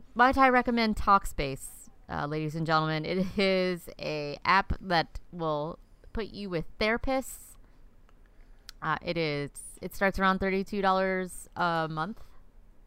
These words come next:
for a therapist. You can have therapy whenever you need it. You just text them. They're really good about it. So if you have some mental pro-, problems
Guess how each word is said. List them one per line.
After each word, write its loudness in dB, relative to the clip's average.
for -4
a -8
therapist. -6
You -6
can -6
have 2
therapy -2
whenever 0
you -6
need -2
it. 0
You -8
just -6
text -2
them. -2
They're -8
really -4
good 0
about 2
it. 0
So -4
if -6
you -2
have -2
some -10
mental -4
pro-, -4
problems -6